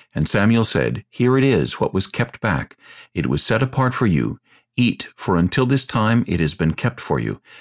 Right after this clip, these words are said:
since I said I invited the people." So Saul ate with Samuel that day. When they had come down from the high place into the city,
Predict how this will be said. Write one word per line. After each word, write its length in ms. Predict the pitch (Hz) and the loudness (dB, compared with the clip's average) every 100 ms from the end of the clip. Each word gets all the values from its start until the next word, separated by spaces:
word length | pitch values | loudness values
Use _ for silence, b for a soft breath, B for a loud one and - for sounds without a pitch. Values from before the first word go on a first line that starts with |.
| B | B
since 280 | - 92 87 | -2 -2 0
I 120 | 80 | 0
said 320 | - 113 113 - | 0 0 0 0
I 100 | 87 | 2
invited 440 | 78 80 98 104 | 2 2 0 0
the 80 | 101 | 0
people." 460 | 107 90 50 - _ _ _ _ _ | 0 0 -4 -8 _ _ _ _ _
So 160 | - 92 | -4 -4
Saul 320 | - 85 80 | 0 -2 0
ate 240 | 95 104 - | -2 -2 -2
with 140 | 123 | -2
Samuel 400 | - 117 80 58 | 0 2 2 0
that 220 | 65 - | -4 -4
day. 340 | - 50 - _ _ _ _ _ b b b - | -6 -8 -12 _ _ _ _ _ b b b -2
When 140 | 98 | 2
they 80 | 139 | 2
had 160 | 151 - | 2 2
come 180 | 151 | 2
down 240 | 135 123 127 | 4 2 2
from 160 | 131 | 2
the 100 | 123 | 2
high 180 | 110 117 | 2 0
place 300 | 113 110 101 | 0 0 0
into 220 | - 101 | 0 0
the 100 | 98 | 0
city, 420 | 110 90 58 62 | 0 -2 -2 -4